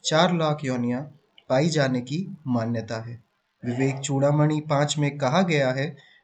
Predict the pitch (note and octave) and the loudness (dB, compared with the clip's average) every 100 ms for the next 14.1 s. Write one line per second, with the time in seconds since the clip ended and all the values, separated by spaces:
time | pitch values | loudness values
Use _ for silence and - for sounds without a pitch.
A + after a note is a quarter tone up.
0 | _ B2 C#3 C3+ E3 G3 F#3+ D3 C3+ C3+ | _ -4 0 2 2 2 2 2 2 2
1 | C#3+ - - C#3+ E3+ E3+ B2+ - C3 F3 | 0 -4 -6 0 2 2 0 -2 -2 -2
2 | - _ _ _ B2+ C3+ E3+ - E3 C3+ | -6 _ _ _ -2 2 2 2 0 -2
3 | D3 - - A#2+ C3 B2+ C3+ C3+ B2+ G#2+ | -4 -6 -12 -8 -6 -2 -2 -4 -8 -14
4 | _ _ _ _ _ _ _ _ _ _ | _ _ _ _ _ _ _ _ _ _
5 | _ _ _ _ _ _ _ C#3 C3+ C#3 | _ _ _ _ _ _ _ -2 2 4
6 | C#3+ C#3+ C#3+ C3+ C3 C3 D#3+ - - D#3+ | 4 2 0 0 2 0 -2 -6 -2 4
7 | G3 G3+ E3 E3 E3 - - D3+ D3+ D3 | 6 8 6 2 0 -2 -2 -4 -2 -2
8 | C3+ C#3 C#3 D#3 F#3+ G3 - - D3 D3 | -2 -2 -4 -6 -6 -10 -14 -2 0 0
9 | F#3 F#3 F#3 D#3 D3+ C#3 D3 C#3 C3+ C3+ | 2 4 2 2 0 0 0 -2 -2 -2
10 | B2+ C3+ C3+ D3+ - - _ _ _ C3 | -4 -2 -4 -4 -8 -16 _ _ _ 0
11 | D3 F#3+ D3+ D3 D3 C#3+ C3+ C3 E3 E3+ | 4 4 4 2 2 0 0 2 0 -2
12 | - D3+ D3 C3 B2 B2+ D#3 E3+ - _ | -2 -2 0 0 2 2 0 -2 -14 _
13 | _ _ _ - F#3 F#3 E3 C#3 C3+ F#3+ | _ _ _ -2 0 2 2 2 2 0
14 | - | -2